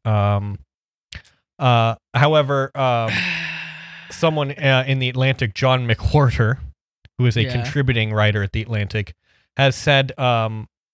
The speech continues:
Speaker 1: Bloomberg flunks the wokeness test. Stop and frisk was awful, but to disqualify the former New York mayor from the presidency on that basis is to risk something more destructive, a second term for Trump.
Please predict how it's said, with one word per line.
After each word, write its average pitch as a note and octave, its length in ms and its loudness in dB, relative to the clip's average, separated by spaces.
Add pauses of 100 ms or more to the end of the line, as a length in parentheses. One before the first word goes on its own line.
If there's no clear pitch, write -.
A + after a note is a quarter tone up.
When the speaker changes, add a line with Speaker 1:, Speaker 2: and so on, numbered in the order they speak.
Speaker 1:
Bloomberg F#3 360 0
flunks E3 380 -2
the C#3+ 100 -4
wokeness B2 400 -2
test. F#2+ 280 -8
Stop A#2+ 260 0
and A2 100 -4
frisk - 280 -2
was B2 140 2
awful, B2+ 280 2
but G#2+ 180 4
to C3+ 80 0
disqualify C#3+ 640 2
the G#2+ 100 2
former C#3 340 0
New B2 120 0
York B2 200 0
mayor B2 220 0
from A#2 160 -4
the A2 80 0
presidency A#2+ 720 0
on A2+ 220 -2
that C3 220 0
basis B2+ 500 0 (340)
is C3 140 0
to D3+ 100 2
risk D#3+ 300 2
something D3+ 360 2
more D3+ 200 4
destructive, G#2 600 -2
a - 80 0
second A#2 360 -2
term A2 200 -2
for - 160 -4
Trump. - 460 0